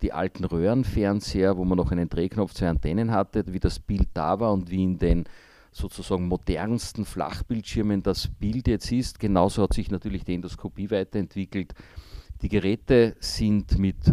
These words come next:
Full H D auf alle Fälle, manche schon mit vier K, das heißt einer ganz großen Auflösung, wo man auch die Möglichkeit hat, fast mikroskopisch die Oberfläche von einem Polypen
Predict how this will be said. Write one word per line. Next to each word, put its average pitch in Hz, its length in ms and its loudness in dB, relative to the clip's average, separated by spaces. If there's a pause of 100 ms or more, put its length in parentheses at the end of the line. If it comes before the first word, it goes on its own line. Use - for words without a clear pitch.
(140)
Full 127 440 4
H 101 120 0
D 95 260 2
auf 92 240 2
alle 117 240 -2
Fälle, 107 320 -2
manche 92 320 2
schon 87 240 -2
mit 87 160 -4
vier 127 340 -4
K, 110 440 -2 (240)
das - 160 -2
heißt 90 180 0
einer 87 140 0
ganz 117 360 -4
großen 104 400 -2
Auflösung, 98 640 -2
wo 92 80 0
man 90 160 0
auch 80 140 -4
die - 120 0
Möglichkeit 92 560 0
hat, 95 120 2
fast - 260 -4
mikroskopisch - 960 0 (420)
die 104 80 0
Oberfläche 117 800 4
von 104 200 2
einem 92 260 4
Polypen 95 580 2